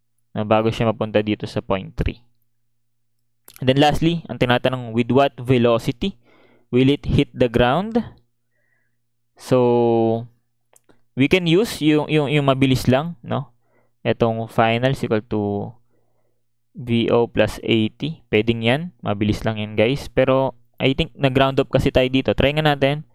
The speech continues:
So, this one is positive thirty-six plus yung negative nine point eight one. And then, times nine point eight two nine. So, pag nag-round off, ano yung value ng final velocity niya? Which is what?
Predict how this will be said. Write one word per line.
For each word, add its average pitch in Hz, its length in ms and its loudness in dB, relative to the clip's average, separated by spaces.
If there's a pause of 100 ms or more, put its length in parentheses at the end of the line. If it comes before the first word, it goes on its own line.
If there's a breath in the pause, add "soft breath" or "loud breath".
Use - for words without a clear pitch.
(600)
So, - 80 -8
this 120 160 -2
one 127 120 0
is - 120 -6
positive 117 440 -2
thirty-six - 680 -4 (240)
plus 113 520 0
yung 107 280 -6
negative 107 400 -4
nine 107 240 -4
point 104 320 -10
eight 110 320 -6
one. 113 480 -4 (800)
And 113 240 -4
then, 113 280 -2
times 107 560 -2
nine 107 400 -4
point 104 280 -6 (200)
eight 110 320 -2
two 104 240 -4
nine. 113 400 -6
So, - 160 -8
pag 120 160 0
nag-round 113 560 -2
off, - 400 -2
ano 113 160 -4
yung 110 280 -10 (420)
value 107 400 0
ng 107 420 -10
final 120 320 2
velocity 113 480 0
niya? 147 240 -8
Which 117 160 -4
is 123 160 -4
what? 104 240 0